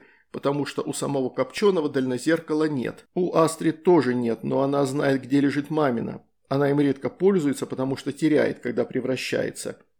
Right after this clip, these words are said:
«Мир вам, дядя Монтрет, а коп, э, Друлен дома?» вежливо спросила Астрид. Копченый был дома. Астрид сказала ему, что закажет еду в лепреконовской доставке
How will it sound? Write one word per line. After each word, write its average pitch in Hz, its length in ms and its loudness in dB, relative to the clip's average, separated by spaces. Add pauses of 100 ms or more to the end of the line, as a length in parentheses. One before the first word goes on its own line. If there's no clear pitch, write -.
(600)
«Мир 202 300 0
вам, 185 200 0
дядя 151 320 4
Монтрет, 147 680 -2
а 151 220 4
коп, 160 380 -4
э, 156 340 2
Друлен 175 540 4
дома?» 202 480 2 (280)
вежливо 147 380 2
спросила 139 460 -4
Астрид. - 540 -6 (480)
Копченый 185 440 2
был 165 180 0
дома. 117 560 -4
Астрид 160 340 0
сказала 135 400 0
ему, 165 180 0
что 143 160 -4
закажет 131 500 -2
еду 127 280 -4
в 156 80 -4
лепреконовской 131 720 -4
доставке 147 640 -2